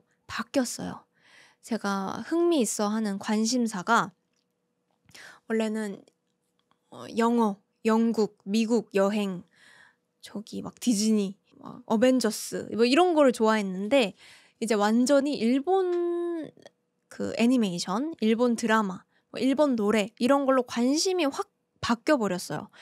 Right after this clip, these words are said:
그래서 이제 영어는 잘 못하고 또 일본어를 배우기 시작했습니다. 예. 일본어는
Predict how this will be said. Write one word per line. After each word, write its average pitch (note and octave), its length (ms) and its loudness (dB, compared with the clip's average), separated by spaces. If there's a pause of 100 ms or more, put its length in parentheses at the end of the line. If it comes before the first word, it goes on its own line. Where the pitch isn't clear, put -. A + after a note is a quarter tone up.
(260)
그래서 C#4+ 520 4 (400)
이제 G#3+ 220 0
영어는 A3+ 400 0
잘 A3 180 -4
못하고 G#3+ 580 -2 (420)
또 F#3+ 380 -4 (460)
일본어를 A#3 640 4
배우기 G3+ 360 -6
시작했습니다. - 920 -10 (580)
예. F#3+ 360 -6 (720)
일본어는 C#4+ 800 2